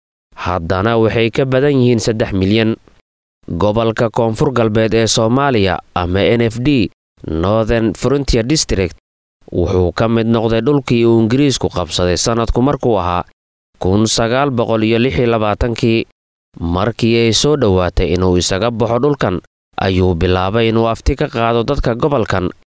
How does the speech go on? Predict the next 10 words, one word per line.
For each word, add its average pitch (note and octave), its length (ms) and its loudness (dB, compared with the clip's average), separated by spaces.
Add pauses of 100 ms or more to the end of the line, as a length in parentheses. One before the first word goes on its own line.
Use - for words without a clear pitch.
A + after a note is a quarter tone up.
(340)
kuwaas F#2+ 680 0
oo A2+ 160 2
si D#3 220 0
aqlabiyad B2 560 2
ah A2+ 80 2
ugu B2 160 2
caddeeyay F#2 640 2
inay A2+ 220 2
raacayaan C3 480 -2
Soomaaliya. A2+ 720 0